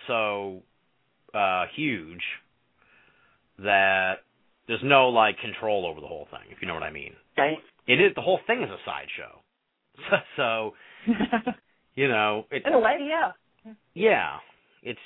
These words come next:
Speaker 1: do we, you know, do we follow the tiniest man on earth or do we follow the bearded lady? It's, we don't know exactly who to, who to back in this horse race as far as getting to the bottom of U F Os.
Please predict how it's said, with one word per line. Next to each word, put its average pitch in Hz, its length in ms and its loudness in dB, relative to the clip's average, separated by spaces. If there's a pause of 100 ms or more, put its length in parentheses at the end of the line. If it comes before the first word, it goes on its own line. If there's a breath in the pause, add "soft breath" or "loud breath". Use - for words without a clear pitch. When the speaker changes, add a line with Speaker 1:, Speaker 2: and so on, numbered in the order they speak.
Speaker 1:
do 131 80 -2
we, 131 320 -2
you 131 120 -4
know, 101 240 -2
do 110 80 -6
we 117 160 -4
follow 143 300 6
the 120 80 -4 (100)
tiniest 131 440 -4
man 123 220 0
on 110 160 0
earth 165 360 -2
or 107 160 0
do 104 80 -4
we 107 180 -8
follow 113 220 6
the 104 80 -4
bearded 117 300 -4
lady? 120 400 0
It's, - 420 -18
we 113 80 -4
don't 120 160 -2
know 107 160 0
exactly 101 560 2
who 123 220 0
to, 98 680 0 (840)
who 135 120 2
to 117 80 6
back 104 380 8
in 87 120 -10
this 87 140 -12 (100)
horse 135 200 -2 (120)
race 71 160 -12 (320)
as 87 80 -20 (100)
far 92 280 -2
as 82 100 -12 (460)
getting 95 220 2
to 95 40 -8
the 90 80 -6
bottom 87 320 0
of 82 100 -10
U 87 140 -6
F 82 140 -6
Os. 95 220 -4